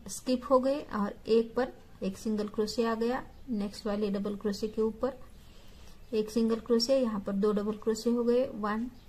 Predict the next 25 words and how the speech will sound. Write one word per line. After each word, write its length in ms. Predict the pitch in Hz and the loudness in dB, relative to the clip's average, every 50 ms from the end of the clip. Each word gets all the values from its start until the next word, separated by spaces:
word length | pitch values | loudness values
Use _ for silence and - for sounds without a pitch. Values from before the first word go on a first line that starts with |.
| - - - - | -18 -18 -10 -4
टू, 240 | 220 214 220 233 254 - - - - - - - - | -2 -2 0 -2 -4 -6 -12 -18 -18 -18 -18 -16 -6
three, 140 | - 226 196 - - - - - - | 0 0 0 0 0 -10 -16 -12 -4
Three 200 | - 214 233 233 | 0 0 0 2
chain। 280 | 233 247 240 262 285 - - - - - - - - - - - - - - - - - - - - - - - - - - - - - - - - - - - - - - - - - - - - - - - - - - | 2 2 2 2 0 -4 -10 -16 -18 -18 -18 -18 -16 -16 -16 -16 -16 -16 -16 -16 -16 -16 -16 -16 -16 -16 -16 -16 -18 -18 -18 -18 -18 -18 -18 -18 -18 -20 -20 -18 -18 -18 -18 -18 -18 -20 -20 -20 -20 -20 -20 -20 -18 -8 -8
इस 160 | 220 226 - | -8 -6 4
chain 260 | - 247 247 247 247 | 6 8 8 8 6
के 120 | 247 269 | 4 2
ऊपर 420 | 269 269 254 254 - 262 277 269 - - | 0 0 0 0 2 0 0 0 -4 -2
एक 180 | 214 214 208 208 | 0 0 0 0
single 280 | - 226 214 202 208 208 | 0 -2 0 0 0 -2
क्रोशे 320 | - 214 208 208 - 240 226 | 0 0 0 0 2 0 0
बनाएंगे 540 | 226 233 233 233 233 233 233 240 269 - - - - - - - - | 2 2 2 4 4 4 4 4 4 2 0 -8 -14 -16 -16 -14 -6
और 200 | - 196 202 214 | -2 0 2 2
एक 120 | 233 233 | 2 2
single 300 | - - 247 240 240 233 | 2 2 4 4 4 4
क्रोशे 320 | 233 - 226 233 233 240 226 | 4 4 2 4 4 4 2
बनाएंगे 500 | 240 233 233 226 226 233 233 254 277 - - - - - - - - - - - - - - - - - - - - - - - - - - - - - - - - - - - - - 247 | 4 4 2 4 4 4 2 2 0 -4 -6 -16 -18 -18 -16 -16 -16 -16 -16 -16 -16 -16 -16 -16 -18 -18 -18 -18 -18 -16 -16 -16 -16 -16 -14 -14 -16 -14 -14 -14 -16 -16 -16 -16 -14 -8 -4
यहाँ 160 | 208 202 208 | -4 -4 -4
stitch 400 | - - - 247 240 233 - - | -4 -4 -2 -2 -2 -2 0 0
में, 100 | 240 254 302 311 - - - - - - - - - - - | 0 0 0 -4 -8 -14 -16 -16 -16 -18 -16 -18 -16 -8 -4
ये 60 | 214 | 4
दो 180 | 190 226 233 240 | 6 8 8 10
हो 120 | 254 247 240 | 10 8 8
गए, 260 | 240 247 254 285 - - - - - - - - - - - - - | 8 6 6 6 4 -4 -14 -16 -16 -16 -16 -18 -18 -18 -18 -8 -2
One, 300 | 226 214 208 220 233 269 | 0 0 2 2 0 -2